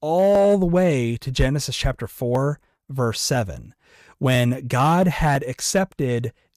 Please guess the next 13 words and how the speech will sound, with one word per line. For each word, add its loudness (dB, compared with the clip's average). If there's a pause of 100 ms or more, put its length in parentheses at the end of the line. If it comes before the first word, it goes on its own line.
Abel's 2
sacrifice -6
but -8
rejected -2
Cain's -2
sacrifice, -14 (520)
right? -4
Adam 0
and 2
Eve's 2
first -6
two 0
sons, -6